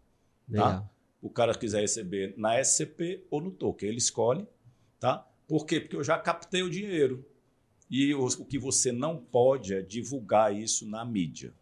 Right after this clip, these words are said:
Speaker 1: Eu estou captando pra governador Celso Ramos no meu token, no Facebook, arrasta pra c-, no Instagram, arrasta pra cima e vem. Isso não pode ser certeza de dar merda, tá certo? Então,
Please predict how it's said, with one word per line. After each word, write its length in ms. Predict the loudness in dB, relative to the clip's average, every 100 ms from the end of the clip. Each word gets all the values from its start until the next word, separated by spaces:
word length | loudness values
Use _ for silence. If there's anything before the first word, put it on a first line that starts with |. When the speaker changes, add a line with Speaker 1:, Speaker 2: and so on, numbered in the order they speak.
| _ _ _ _ _
Speaker 1:
Eu 120 | 2
estou 320 | 2 2 0
captando 600 | 2 2 0 0 -2 -2
pra 1120 | -4 2 4 4 2 0 -2 -2 -4 -4 -8 -10 _ _ _ 2
governador 540 | 8 8 8 6 4
Celso 380 | 4 2 2 0
Ramos 340 | 2 0 -2
no 120 | -2
meu 200 | 4 4
token, 680 | 4 10 10 10 6 -8 -8 -6 -6
no 140 | -4 4
Facebook, 560 | 4 6 4 2 6
arrasta 320 | 8 8 6
pra 160 | 2 6
c-, 160 | 4 4 -8 -2
no 100 | 0
Instagram, 380 | 8 8 8 6
arrasta 340 | 8 8 8
pra 180 | 4 6
cima 280 | 6 4 2
e 60 |
vem. 260 | 2 2 0 -6 _ _
Isso 340 | -2 0 0 -2
não 200 | -8 -10
pode 400 | 0 4 4 4
ser 200 | 2 2
certeza 520 | 2 0 0 -4 -4
de 100 | -4
dar 140 | -6
merda, 420 | -4 -4 -4 -6 -2 0 0 -8 -14 -20 -8
tá 100 | -4
certo? 380 | 0 0 -2 -6
Então, 360 | -6 -4 -4